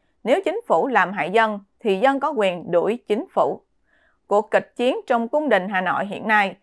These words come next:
là biểu hiện rõ rệt nhất của một hệ thống hỏng, một chính phủ làm hại dân. Tác giả cho hay, sinh mệnh chính trị của ông Huệ rõ ràng đang là vấn đề được dư luận ở Việt Nam quan tâm.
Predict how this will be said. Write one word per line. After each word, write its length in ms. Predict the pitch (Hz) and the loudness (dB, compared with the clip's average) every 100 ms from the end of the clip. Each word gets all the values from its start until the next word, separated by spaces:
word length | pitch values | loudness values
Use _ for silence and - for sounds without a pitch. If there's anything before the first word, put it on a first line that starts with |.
| _ | _
là 200 | - 202 | -2 2
biểu 140 | 208 247 | 4 2
hiện 200 | 226 180 | -2 -4
rõ 220 | 160 127 | -2 0
rệt 120 | 190 - | -2 -4
nhất 380 | 220 339 _ - | -4 -6 _ -4
của 120 | 226 | 0
một 220 | 269 190 | 2 2
hệ 140 | 185 180 | -2 -6
thống 260 | - 233 370 | -4 -4 -2
hỏng, 320 | 190 143 294 _ - | -2 0 -4 _ -4
một 260 | 202 196 - | 0 0 -2
chính 180 | 262 415 | -6 -2
phủ 280 | 165 180 | 0 0
làm 300 | 214 190 170 180 | 0 0 0 -4
hại 260 | 208 170 | -8 -6
dân. 200 | 170 196 170 _ _ _ _ _ - | -2 -2 -2 _ _ _ _ _ 0
Tác 180 | - | 0
giả 240 | 202 185 185 | 2 2 2
cho 100 | 247 | 0
hay, 340 | 226 208 190 190 _ | 0 0 -2 -8 _
sinh 260 | - 311 302 | 0 2 4
mệnh 180 | 190 185 | 2 2
chính 160 | 254 403 | -2 -2
trị 160 | 160 - | -2 -2
của 80 | - | -2
ông 140 | 277 | -2
Huệ 300 | 262 160 151 - - | 2 2 0 -6 -6
rõ 200 | 185 180 | 0 2
ràng 300 | 240 202 180 | 4 2 2
đang 180 | 233 269 | 2 2
là 120 | 190 | 0
vấn 200 | 175 285 | 0 0
đề 160 | 202 180 | 2 2
được 180 | 175 - | 0 -2
dư 180 | 277 | -4
luận 240 | 269 180 156 | -2 -2 -2
ở 140 | 131 | -4
Việt 140 | 196 214 | -4 -2
Nam 220 | 208 202 | -2 0
quan 200 | 208 196 | -2 2
tâm. 260 | 202 185 | 2 2